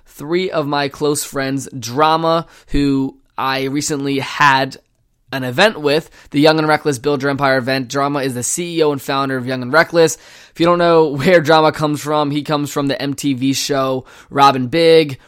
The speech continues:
Rob Dyrdek's Fantasy Factory. And if you're listening to this podcast, the chances are you know who Drama is. But if you don't, that's who he is. But they have a,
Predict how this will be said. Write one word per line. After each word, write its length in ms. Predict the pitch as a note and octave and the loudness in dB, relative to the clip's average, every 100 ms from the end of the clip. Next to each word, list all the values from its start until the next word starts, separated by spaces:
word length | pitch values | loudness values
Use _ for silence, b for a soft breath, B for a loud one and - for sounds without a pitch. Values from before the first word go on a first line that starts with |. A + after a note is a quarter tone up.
| - | -6
Rob 240 | C3+ B2 | -2 -2
Dyrdek's 260 | C3 A#2+ - | -2 -4 -2
Fantasy 300 | E3+ E3 D3+ | -2 -2 0
Factory. 480 | D3+ D3+ D3+ D3 - | 0 2 -2 -4 -4
And 340 | C3 C3 C3 | -6 -6 -6
if 60 | D3 | -4
you're 100 | F3 | 0
listening 260 | A3 A#3 | 0 0
to 80 | F#3 | -2
this 80 | E3 | 0
podcast, 540 | E3 D3+ - C#3+ C#3+ | 2 2 2 0 0
the 60 | C#3+ | -2
chances 280 | D#3+ D#3+ C3+ | -4 -4 0
are 100 | C#3 | 0
you 140 | C#3 C#3 | 0 -2
know 280 | B2+ C3 | 0 -2
who 220 | B2+ C3+ B2+ | -2 -4 -4
Drama 380 | C3 B2 B2 - | -4 -4 -6 -8
is. 300 | A#2+ A2 - B B B - | -10 -10 -12 B B B -4
But 100 | D3 | -2
if 80 | D3+ | 0
you 60 | |
don't, 340 | D3+ A#3 A#3+ - | 6 8 8 2
that's 340 | D3 D#3 D3+ - | 0 0 0 0
who 160 | E3 | -2
he 220 | C#3 - C#3 | -2 -2 -4
is. 380 | - C3+ B2 | -2 -2 -2
But 220 | A2 C3+ - B B B | -2 -2 -2 B B B
they 160 | D3 G3 | 2 6
have 160 | A3+ | 6
a, 180 | G#3+ C#3 | 4 -2